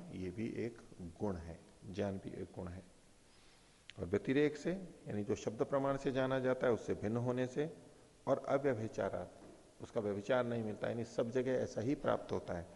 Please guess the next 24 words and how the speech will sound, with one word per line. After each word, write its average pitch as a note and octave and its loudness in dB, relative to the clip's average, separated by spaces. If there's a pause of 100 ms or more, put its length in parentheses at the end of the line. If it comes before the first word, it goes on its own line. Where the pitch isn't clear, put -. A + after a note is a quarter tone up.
(640)
इसलिए A2 0
विशेष F3 2
सिद्धि G#2+ -2
होने F2+ -2
से - -4 (600)
आत्मा - -2
की C3+ -6 (160)
सिद्धि G2 -10
होती F#2 -10
है। G2+ -6 (520)
ये - -6
केवल A2 -4 (920)
मात्र G#2+ 0 (200)
आगम G3 -2
प्रमाण G#2+ -4
से G2 -8
ही A#2 -6
सिद्ध - -8 (320)
नहीं F#2 -4
होता E2 -10
है। - -6 (1500)
भाष्य A2 -4
देखिए F#2+ -4
आगे, G#2 -2